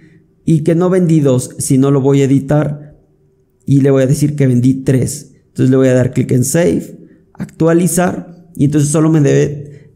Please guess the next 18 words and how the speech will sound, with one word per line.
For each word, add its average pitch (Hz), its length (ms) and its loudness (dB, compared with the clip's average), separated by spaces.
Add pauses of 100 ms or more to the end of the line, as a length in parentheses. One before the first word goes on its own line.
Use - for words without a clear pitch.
eh, 147 120 2
mostrar 135 520 0
uno. 135 360 0
Vamos 175 260 0
a 175 60 2
ver 139 120 2
si 135 160 0
eso 139 240 0
es, 147 320 -4 (260)
si - 220 0
no, 156 640 0
vamos 131 320 0
a 127 80 2
encontrar 123 500 -2
el 127 100 0
detalle - 440 -6
por - 180 -6
ahí. - 300 -8